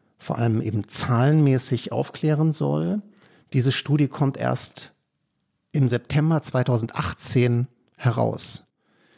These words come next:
In diesem Zeitraum ist kein einziger Verantwortungsträger, äh, zurückgetreten, hat Konsequenzen gezogen und Verantwortung ist auch nicht klar benannt.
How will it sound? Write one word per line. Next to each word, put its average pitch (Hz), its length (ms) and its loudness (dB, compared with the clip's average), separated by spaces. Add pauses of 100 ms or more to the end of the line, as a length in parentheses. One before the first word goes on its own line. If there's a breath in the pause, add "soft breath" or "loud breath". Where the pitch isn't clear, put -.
(260 soft breath)
In 120 80 4
diesem 139 220 4
Zeitraum 139 440 0
ist - 260 -4
kein 156 400 0
einziger 135 720 0
Verantwortungsträger, 123 1200 0 (640 soft breath)
äh, 117 160 2
zurückgetreten, - 800 0
hat 110 120 -2
Konsequenzen 131 560 0
gezogen 120 600 2 (240 loud breath)
und 131 120 2
Verantwortung 131 720 2
ist - 240 -2
auch 117 160 -2
nicht - 340 0
klar 127 280 2
benannt. 117 600 0